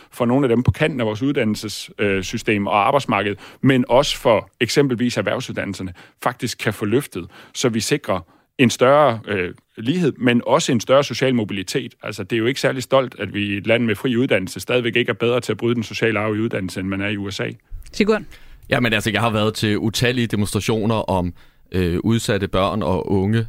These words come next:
Speaker 3: Øh, jeg har sat fokus på, på skolevægring i årtier. Men det, der er forskellen, det er jo, at nogle gange har vi kun stået ti, nogle gange har vi stået hundrede, nogle gange har vi stået tusind. Det her var jo en stor, øh, folkelig demonstration, og derfor diskuterer vi det mere.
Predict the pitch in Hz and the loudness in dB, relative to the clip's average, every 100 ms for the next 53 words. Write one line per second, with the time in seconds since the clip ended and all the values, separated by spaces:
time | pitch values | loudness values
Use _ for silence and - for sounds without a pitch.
0 | - 101 87 85 76 87 85 87 82 87 | -2 0 2 0 0 -2 0 -2 -2 -4
1 | - 101 110 - - 92 50 - 95 - | 0 -2 -2 -2 0 0 -2 -2 -4 0
2 | 98 110 101 85 90 87 85 101 87 - | 0 0 0 0 0 -2 -2 -2 -2 -6
3 | - - - 123 139 107 110 120 - 117 | -14 -4 -2 2 2 0 0 0 0 -2
4 | 101 110 117 101 113 123 104 104 95 110 | 0 2 2 2 0 0 0 0 0 -2
5 | 113 107 107 123 127 107 104 107 101 98 | 0 -2 0 -2 -4 -2 -2 0 0 -2
6 | 95 104 104 110 110 101 104 98 98 101 | 0 0 2 2 2 0 0 -2 -2 0
7 | 101 - 113 - 101 - - - 127 127 | 0 0 -4 -4 -14 -16 -10 0 2 2
8 | 107 95 92 92 117 113 - 95 87 87 | 2 0 -2 -2 0 0 0 0 0 0
9 | 92 110 85 85 87 95 67 87 110 - | 0 -2 -4 -6 -4 -4 -2 0 0 -2
10 | 101 - 101 92 71 95 85 82 82 | -8 -8 -6 -2 -2 -2 -2 -2 -2